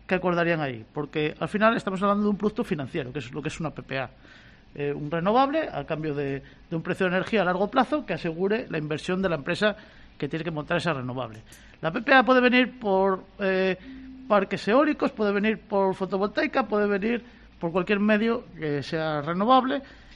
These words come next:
y que necesite instalarse, como puede ser también el, este salto de agua que se habla en los últimos días ahí en, en varios concellos.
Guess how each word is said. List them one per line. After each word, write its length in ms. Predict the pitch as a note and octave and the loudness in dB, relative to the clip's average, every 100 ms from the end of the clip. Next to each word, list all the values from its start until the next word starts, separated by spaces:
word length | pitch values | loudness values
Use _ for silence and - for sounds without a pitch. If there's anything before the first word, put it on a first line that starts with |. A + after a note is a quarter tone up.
| - - | -18 -12
y 100 | D3+ | -6
que 100 | D#3 | -4
necesite 320 | D3 E3 E3+ | -2 -2 -2
instalarse, 520 | - D3 B2+ - - - - - | -6 -4 -4 -6 -12 -14 -20 -10
como 180 | C#3+ C3+ | -8 -2
puede 180 | E3 E3 | 0 0
ser 140 | E3+ | -2
también 420 | F3 D#3+ F#3+ A#3 | -2 0 -2 -2
el, 360 | D3 C3+ C3+ C3 - - - - - - | -4 -4 -4 -6 -12 -20 -20 -20 -20 -14
este 340 | D3 - D#3+ | -12 -6 -4
salto 320 | F3 D#3+ E3+ | -2 -2 0
de 80 | E3 | 2
agua 220 | F3 F#3+ | 2 2
que 100 | F3+ | -2
se 100 | D#3+ | -2
habla 460 | E3+ D#3 E3+ E3+ E3 | -2 0 0 2 0
en 80 | E3 | 0
los 100 | E3+ | -4
últimos 380 | F#3 F#3 E3+ | -4 -4 -2
días 400 | F#3+ G3+ G#3 - - - - - | 0 2 2 -2 -12 -20 -20 -18
ahí 260 | - D3 D3+ | -6 -2 0
en, 280 | F3+ F#3 D#3 | 0 -2 -4
en 120 | D3 | -4
varios 200 | E3 D#3 | -2 -4
concellos. 540 | D3 B2 C3 A2+ - | -6 -8 -10 -10 -16